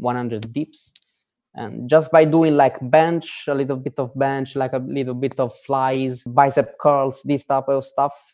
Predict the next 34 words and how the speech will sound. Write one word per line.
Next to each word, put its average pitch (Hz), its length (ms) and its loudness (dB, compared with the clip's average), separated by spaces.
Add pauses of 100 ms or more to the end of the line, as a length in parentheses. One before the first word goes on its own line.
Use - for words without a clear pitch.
(400)
pro-, 160 220 0 (120)
probably 165 440 4
helped 147 260 2
me 139 520 0 (140)
to 147 140 8
activate 156 580 4
the 131 80 4
muscles 151 720 2
in 131 180 -2
a 123 60 -2
different 123 480 -4
way. 117 540 -2
Like, 107 240 -4 (360)
I 127 140 2
wasn't 147 460 4
used 143 260 0
to 123 100 -4
this 110 300 -8
type 113 220 -8
of, 110 140 -6 (420)
uh, 113 580 -10
stress. - 640 -6 (100)
I, 139 140 6 (360)
I, 143 80 -2
I 165 40 4
don't 208 180 4
know 214 140 10
how 170 100 8
to 180 100 2
explain 175 400 2
it 185 140 0
in 147 100 0
English, 190 320 0
but 131 320 -2